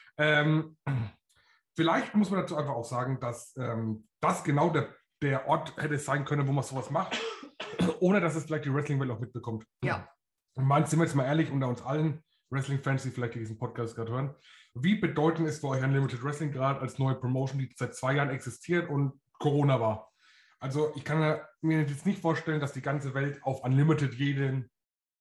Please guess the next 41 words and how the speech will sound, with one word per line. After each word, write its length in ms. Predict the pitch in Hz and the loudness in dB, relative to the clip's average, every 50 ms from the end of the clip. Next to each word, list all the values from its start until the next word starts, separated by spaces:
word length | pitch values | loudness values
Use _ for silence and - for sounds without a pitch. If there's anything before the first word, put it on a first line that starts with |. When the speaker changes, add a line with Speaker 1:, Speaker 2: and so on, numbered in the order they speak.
| _ _ _ | _ _ _
Speaker 1:
jeden 280 | - 120 127 123 117 131 | -10 -8 -8 -4 -2 -2
Monat, 300 | 131 135 151 165 151 156 | -2 0 0 -2 -2 -2
glaub 180 | 156 143 143 139 | -2 -2 -2 -2
ich, 60 | 139 | -2
veranstalten 480 | - 139 135 131 - 143 139 131 131 | -2 -2 -2 -2 -4 -4 -4 -4 -4
die 100 | 131 131 | -6 -6
oder 160 | 131 123 120 113 | -6 -6 -6 -6
so, 60 | 120 | -6
Speaker 2:
Keine 60 | 123 | -4
Speaker 1:
oder 60 | 123 127 | -4 -4
Speaker 2:
Ahnung. 100 | 123 - | -4 -4
Speaker 1:
zwei, 240 | - - 131 135 151 | 0 2 2 2 4
drei 200 | 135 131 139 139 | 2 2 4 4
Monate 440 | 143 139 143 139 139 147 143 - - - _ _ _ _ | 6 6 4 4 2 0 -2 -2 -6 -12 _ _ _ _
auf 220 | 139 131 - - - | -6 -6 -6 -4 -2
die, 200 | 143 143 156 - | 0 0 2 2
auf 140 | 131 120 113 | 2 2 4
Unlimited 440 | 135 147 143 156 170 156 160 139 - | 4 4 6 6 4 4 2 0 2
schaut 160 | 143 139 143 | 2 2 2
und 60 | 139 | 2
sagt, 240 | 131 123 - - _ | 0 -2 -4 -8 _
„Boah, 840 | - 127 131 139 147 160 165 170 175 175 175 175 175 180 185 185 180 156 156 | -8 -6 -4 -4 -2 0 0 0 0 0 2 2 2 2 2 0 -2 -4 -6
ja 280 | 147 - 151 147 156 175 | -6 -4 -4 -2 0 2
Mann, 400 | 185 175 156 147 147 143 131 117 | 4 4 4 4 4 2 2 2
heute 280 | 143 170 208 220 214 - 156 | 4 4 4 4 2 0 0
Unlimited.“ 720 | 165 170 170 170 180 190 196 190 180 - 151 131 110 - _ _ _ _ _ _ _ - _ - | 0 2 2 2 2 2 2 2 0 0 -2 -4 -4 -6 _ _ _ _ _ _ _ -20 _ 2
Hunderttausend 840 | 185 226 226 226 220 202 202 196 - - 170 160 175 156 175 165 - | 2 4 4 4 2 2 2 2 2 4 4 4 4 4 2 0 0
Klicks 220 | 170 165 165 - | -2 -2 0 -2
auf 100 | 151 156 | -4 -2
YouTube. 160 | 160 147 147 139 | -2 -2 0 0
Ich 60 | 131 | 2
meine, 160 | 160 156 156 | 2 2 2
die 60 | 160 | 2
haben 180 | 160 214 240 226 | 2 2 2 2
viele 160 | - 196 170 | 2 2 2
Klicks 240 | - - 180 143 143 | 2 0 -4 -4 -4
auf 160 | 139 127 127 | -8 -6 -6
YouTube, 280 | 139 135 - - 131 139 | -6 -6 -4 -4 -4 0
Speaker 2:
Ja, 60 | 127 | 2
Speaker 1:
aber 160 | 180 185 - | 4 4 2
Speaker 2:
klar. 380 | - - 175 180 185 185 - | 2 0 0 0 -2 -2 -6